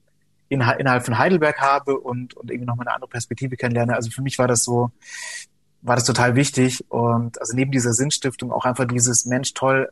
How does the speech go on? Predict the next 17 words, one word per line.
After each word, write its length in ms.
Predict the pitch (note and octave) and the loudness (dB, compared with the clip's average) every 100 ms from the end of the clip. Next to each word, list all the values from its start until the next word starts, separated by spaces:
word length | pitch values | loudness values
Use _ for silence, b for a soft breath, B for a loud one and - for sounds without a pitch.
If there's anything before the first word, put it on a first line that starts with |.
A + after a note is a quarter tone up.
| _ | _
äh, 60 | B2+ | -2
wir 220 | A#2+ A#2 | -2 -4
kommen, 320 | - B2 B2+ | -2 -2 -2
ich 80 | - | -6
komme 120 | - | 0
darüber 260 | B2+ C3+ C#3 | 2 4 2
mal 180 | C3 B2 | 2 -2
wieder, 160 | B2+ C3 | -2 -2
also 200 | - B2+ | -2 -6
komme 200 | A#2 C#3 | -6 -4
ich 60 | C#3 | -2
noch 160 | C3+ - | -4 -6
in 60 | |
Kontakt 420 | - A#2 C3+ - _ | -10 -4 -4 -4 _
mit 140 | B2 | -8
anderen 200 | A#2+ A#2+ A2+ | -4 -2 -2
Menschen", 320 | A#2+ - | -2 -6